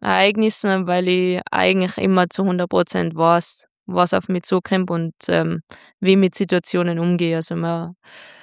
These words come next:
bereitet sich da schon vor, visualisiert, ähm, wenn dann Szenarien, was könnte auf dich zukommen, wie kannst du's lösen?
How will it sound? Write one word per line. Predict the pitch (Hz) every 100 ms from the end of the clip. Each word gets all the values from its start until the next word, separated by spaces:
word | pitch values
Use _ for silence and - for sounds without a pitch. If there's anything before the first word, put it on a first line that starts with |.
| _
bereitet | 190 185 185 196
sich | 196
da | - 185
schon | - 190 190 185 -
vor, | - - 185 202 202
visualisiert, | 180 185 190 175 175 - 190 190 185 -
ähm, | 165 165 165 170 196 196 _
wenn | - 180 180 180
dann | 175 202
Szenarien, | 202 - 185 180 185 180
was | 170 185
könnte | - 190 190 196
auf | -
dich | 190
zukommen, | 170 185 175 185 175 175 175 170 175
wie | 185 202
kannst | - 185 180 -
du's | 175
lösen? | 180 180 170 175 175